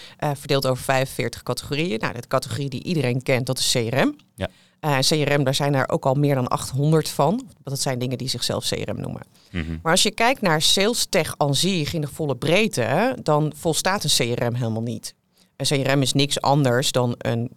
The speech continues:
Speaker 1: database met daarin je klantinformatie, het procesje, de funnel, eh, en een stukje reporting wat je erover doet. Dat is traditioneel C R M.
Speaker 2: Ja.
Speaker 1: Maar als jij wil dat je verkopers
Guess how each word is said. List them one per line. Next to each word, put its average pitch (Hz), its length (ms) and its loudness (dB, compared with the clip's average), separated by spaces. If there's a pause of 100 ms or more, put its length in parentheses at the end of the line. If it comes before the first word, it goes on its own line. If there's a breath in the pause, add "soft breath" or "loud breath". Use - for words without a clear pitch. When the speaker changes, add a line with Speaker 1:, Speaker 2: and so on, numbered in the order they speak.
Speaker 1:
database 123 540 -2
met 120 100 -2
daarin 117 180 0
je 113 80 -4
klantinformatie, 131 880 0
het - 200 -8 (140)
procesje, 147 560 0
de 165 100 -2
funnel, 156 640 4 (400 loud breath)
eh, 147 280 2
en - 140 2
een 156 60 4
stukje 127 600 0
reporting 190 580 2
wat 123 180 0
je 135 80 -4
erover 110 420 -4
doet. - 260 -10
Dat 190 160 2
is 226 100 2
traditioneel 175 580 0
C - 120 0
R 107 340 -2
M. 98 80 -10
Speaker 2:
Ja. - 140 -4 (560 soft breath)
Speaker 1:
Maar - 140 0
als - 140 2
jij 190 200 2
wil 214 260 6
dat 151 160 2
je 147 80 -4
verkopers 139 720 0